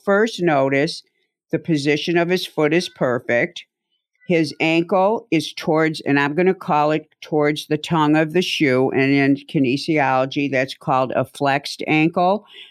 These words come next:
Serious scientific terminology, dorsiflexed. When the ankle is pushed towards the tongue of the shoe, your ankle is the strongest.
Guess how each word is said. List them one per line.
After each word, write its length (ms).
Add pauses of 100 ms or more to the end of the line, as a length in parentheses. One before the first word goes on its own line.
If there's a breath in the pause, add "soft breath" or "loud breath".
(200 loud breath)
Serious 640
scientific 720
terminology, 760
dorsiflexed. 1160 (440 soft breath)
When 220
the 220
ankle 400
is 180
pushed 400
towards 600
the 120
tongue 380
of 100
the 100
shoe, 360
your 220
ankle 380
is 220
the 100
strongest. 880